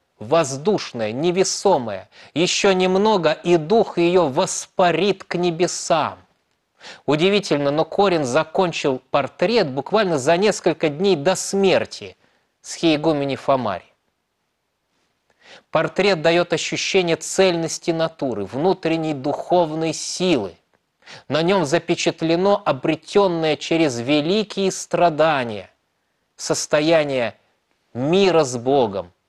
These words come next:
и ближними, духовное ведение.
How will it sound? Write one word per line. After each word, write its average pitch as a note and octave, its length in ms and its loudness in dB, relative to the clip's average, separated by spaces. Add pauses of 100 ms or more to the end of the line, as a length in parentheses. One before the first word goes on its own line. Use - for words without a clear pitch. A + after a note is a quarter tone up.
(140)
и B2+ 100 -4
ближними, A2+ 800 -4 (960)
духовное D3+ 840 0 (180)
ведение. F3+ 880 -4